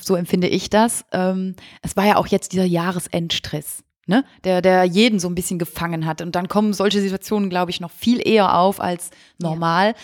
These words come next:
Speaker 1: Oder sie, sie, äh, du bist einfach empfänglicher für solche,
Speaker 2: Mhm.
Speaker 1: für solche Sachen, solche Patzer einfach im Alltag.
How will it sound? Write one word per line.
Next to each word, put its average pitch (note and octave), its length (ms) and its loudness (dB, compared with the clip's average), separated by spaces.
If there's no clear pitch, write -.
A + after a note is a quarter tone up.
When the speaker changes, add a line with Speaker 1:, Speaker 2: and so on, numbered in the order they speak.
Speaker 1:
Oder A3 300 4
sie, F#3+ 200 -6
sie, F#3 280 -4
äh, F3+ 160 2
du E3+ 80 -4
bist G3 200 0
einfach F#3 220 0
empfänglicher G#3+ 640 2
für F3+ 160 -4
solche, E3+ 440 0
Speaker 2:
Mhm. - 40 -20
Speaker 1:
für - 120 -6
solche F3+ 300 2
Sachen, D#3+ 260 0
solche E3+ 220 2
Patzer - 400 0
einfach E3 280 -4
im E3 100 -4
Alltag. E3 420 -6